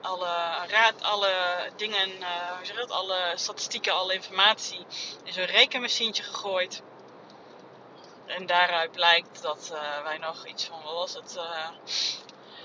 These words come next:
vierenveertig of achtenveertig, ik weet niet precies wat het was. Eh, ik had achtenveertig in mijn hoofd, man, vierenveertig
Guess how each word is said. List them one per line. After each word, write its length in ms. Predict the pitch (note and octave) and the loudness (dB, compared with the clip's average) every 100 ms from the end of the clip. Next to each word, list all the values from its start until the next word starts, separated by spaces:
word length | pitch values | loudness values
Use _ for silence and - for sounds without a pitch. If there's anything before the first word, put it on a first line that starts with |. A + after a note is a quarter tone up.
| - - - - - - - - - - - - - - | -18 -20 -20 -20 -20 -20 -20 -20 -20 -20 -20 -20 -18 -10
vierenveertig 1000 | - G#3+ G3 G3+ G3 F#3+ F#3 F#3 F#3 E3+ | -4 -2 -2 0 4 4 4 0 -2 -6
of 300 | - - - | -10 -10 -2
achtenveertig, 600 | - - F#3+ F#3 F3+ F3+ | -2 -2 -4 -2 -2 -4
ik 60 | F3 | -4
weet 140 | F3 | -4
niet 140 | F#3 | -4
precies 300 | F3+ F3 F#3+ | -6 -6 -6
wat 100 | F#3 | -6
het 100 | F3 | -4
was. 340 | F3 E3+ - F3+ | -2 0 -2 -2
Eh, 200 | D#3+ D#3 | -2 -2
ik 100 | - | -2
had 120 | E3+ | -2
achtenveertig 460 | E3 F3+ F3 F3 - | -4 -4 -4 -4 -4
in 60 | |
mijn 120 | F3 | -2
hoofd, 140 | D#3+ E3 | -2 -2
man, 220 | D#3+ D#3+ | -8 -8
vierenveertig 540 | G3 G3+ F#3+ E3+ E3+ | -10 -6 -4 -4 -4